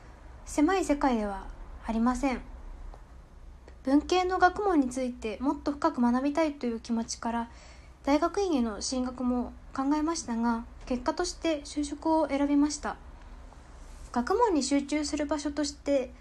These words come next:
大学同様、大学院もすごく魅力的でしたが、働き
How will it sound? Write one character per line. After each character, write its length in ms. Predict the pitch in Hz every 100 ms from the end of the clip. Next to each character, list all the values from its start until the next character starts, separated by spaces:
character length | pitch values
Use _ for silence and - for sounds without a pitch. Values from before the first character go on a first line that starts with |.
| - - - -
大 160 | 269
学 220 | 294 320
同 180 | 320 320
様、 340 | 311 311 311 294
大 160 | 285 294
学 260 | 330 330
院 180 | 320 240
も 220 | 220 208 -
す 120 | -
ご 140 | 165
く 280 | 330 254 208
魅 120 | 214
力 200 | 240 247
的 240 | - 285 285
で 120 | 311
し 80 | -
た 160 | 247
が、 300 | 233 233 220 -
働 340 | 262 277 302
き 240 | 302 320